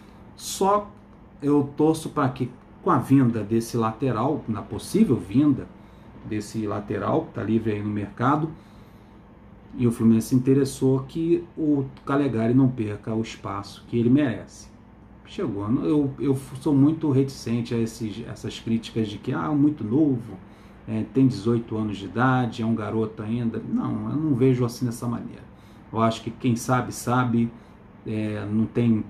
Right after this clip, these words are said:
problema de idade e vai aprender jogando.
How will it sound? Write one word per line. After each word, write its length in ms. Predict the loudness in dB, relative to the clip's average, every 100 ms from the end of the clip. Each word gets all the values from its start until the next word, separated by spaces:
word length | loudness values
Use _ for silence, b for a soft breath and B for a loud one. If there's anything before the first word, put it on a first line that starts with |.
| -6
problema 340 | -4 -2 -4
de 140 | -4 -6
idade 580 | -2 -2 -2 -2 -2 -4 B B B -20 -20 -6
e 340 | -2 0 0
vai 180 | 2 2
aprender 680 | 2 0 0 2 4 4 0 -4
jogando. 520 | 2 2 2 -6 -12